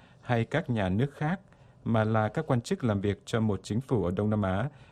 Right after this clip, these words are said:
nhưng họ không đại diện cho chính quyền khi tham gia cuộc thăm dò. Liên quan tới Hoa Kỳ,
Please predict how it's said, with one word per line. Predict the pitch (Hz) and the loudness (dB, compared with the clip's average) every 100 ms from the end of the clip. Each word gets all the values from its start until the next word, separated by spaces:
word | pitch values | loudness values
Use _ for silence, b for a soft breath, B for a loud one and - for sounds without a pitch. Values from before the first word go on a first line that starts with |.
| B | B
nhưng | 135 | 0
họ | 120 110 | 2 0
không | - 120 | 0 -2
đại | 110 98 | -2 0
diện | 113 104 | -2 -2
cho | 92 110 | -2 -4
chính | 107 107 113 | -2 -2 -2
quyền | 131 104 92 | 2 2 0
khi | - 117 | -4 -4
tham | 110 104 | -4 -2
gia | 104 101 | -2 -2
cuộc | 98 104 92 | -2 -4 -4
thăm | 101 95 | -4 -2
dò. | 95 87 - - - - - B B B B | -2 -4 -6 -16 -20 -20 -20 B B B B
Liên | 139 139 | 0 2
quan | 143 135 | 2 0
tới | 135 | 0
Hoa | 135 135 | -2 -2
Kỳ, | - 113 98 | 0 -2 -2